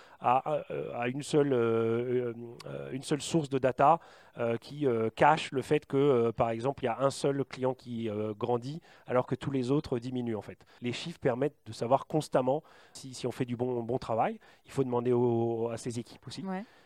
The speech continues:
Speaker 1: Euh, il faut demander à ses clients. Donc, c'est, je disais tout à l'heure que ça, ça me fait plaisir de répondre aux clients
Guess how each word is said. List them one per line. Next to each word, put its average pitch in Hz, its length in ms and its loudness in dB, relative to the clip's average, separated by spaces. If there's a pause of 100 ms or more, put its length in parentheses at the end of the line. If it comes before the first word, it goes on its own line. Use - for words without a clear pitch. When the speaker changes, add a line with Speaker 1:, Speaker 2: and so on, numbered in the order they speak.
(160)
Speaker 1:
Euh, 113 460 0
il 113 40 -4
faut 127 120 -4
demander 120 240 2
à - 20 2
ses 120 140 -6
clients. 113 260 -10 (260)
Donc, 113 140 -6
c'est, 117 220 -4
je - 140 -12
disais 120 260 -6
tout - 180 -8
à 135 40 4
l'heure 139 180 4
que 117 360 0
ça, 113 240 -8
ça 107 100 -8
me 110 60 -8
fait 120 100 -6
plaisir 131 300 -2
de 127 40 2
répondre 120 380 0
aux 120 40 0
clients 120 300 -8